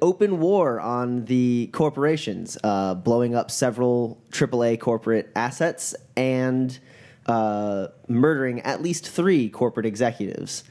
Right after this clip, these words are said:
all in the span of a few seconds. Obviously, the corporations began to panic, uh, started evacuating, uh, many of their facilities, including their orbital facilities. Um, Hellion then called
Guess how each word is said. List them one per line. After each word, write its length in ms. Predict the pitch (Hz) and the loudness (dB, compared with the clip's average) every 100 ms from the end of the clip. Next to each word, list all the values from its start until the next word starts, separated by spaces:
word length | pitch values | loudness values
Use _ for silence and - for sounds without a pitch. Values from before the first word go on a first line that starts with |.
| - - | -16 -2
all 200 | 127 135 | 2 2
in 60 | 135 | 0
the 80 | 131 | -2
span 240 | 135 123 | -2 0
of 80 | 117 | 0
a 60 | |
few 180 | 107 113 | -2 -4
seconds. 640 | 104 123 87 - - - - - - _ - - | 0 -2 -2 -8 -10 -12 -14 -20 -20 _ -10 0
Obviously, 400 | 135 147 151 156 | 0 0 -2 -2
the 80 | 143 | 0
corporations 760 | 151 139 143 147 147 147 143 | 0 0 2 2 2 -2 -2
began 440 | 127 143 135 135 127 | 2 2 4 2 -2
to 80 | 131 | -2
panic, 520 | 165 185 185 - - | 0 0 0 -6 -4
uh, 180 | 127 123 | 0 0
started 300 | - 131 120 | 2 2 2
evacuating, 1040 | 113 123 127 127 131 131 127 127 127 127 | 0 -2 -2 0 2 4 4 2 2 0
uh, 520 | 120 - 113 110 110 107 | 0 0 0 2 2 2
many 240 | 117 123 | 2 4
of 80 | 120 | 4
their 140 | 117 113 | 2 -2
facilities, 720 | 110 - 156 165 185 202 - - - - | -4 0 0 2 -2 -4 -8 -18 -20 -2
including 720 | 139 139 269 294 160 143 156 - _ | -2 2 4 6 4 2 -4 -10 _
their 140 | 196 196 | 0 2
orbital 400 | 233 226 170 131 | 2 2 0 -2
facilities. 880 | - 120 113 101 95 90 98 - - - - - - | -2 -2 -2 0 -2 -4 -6 -8 -12 -18 -20 -20 -4
Um, 680 | 117 117 117 113 110 110 - - _ _ _ _ | 0 2 0 0 0 -2 -4 -12 _ _ _ _
Hellion 460 | - 156 196 196 175 | -2 2 2 0 -2
then 320 | 151 170 190 | 0 0 -2
called 760 | - 160 139 131 120 120 120 | -4 0 0 0 -2 -4 -10